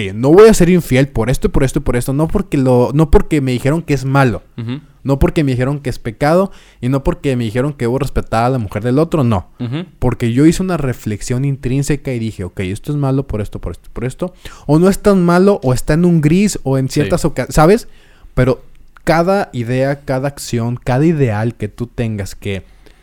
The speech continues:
Speaker 1: que como estos pilar-, pilares que determinan tu vida,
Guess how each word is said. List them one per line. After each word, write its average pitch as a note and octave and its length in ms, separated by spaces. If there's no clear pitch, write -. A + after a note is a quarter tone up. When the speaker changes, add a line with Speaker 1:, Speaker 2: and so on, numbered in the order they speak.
Speaker 1:
que B2+ 220
como C3 240
estos E3+ 240
pilar-, A#2 400
pilares A#2 360
que C3 180
determinan A2 640
tu - 160
vida, A#2+ 340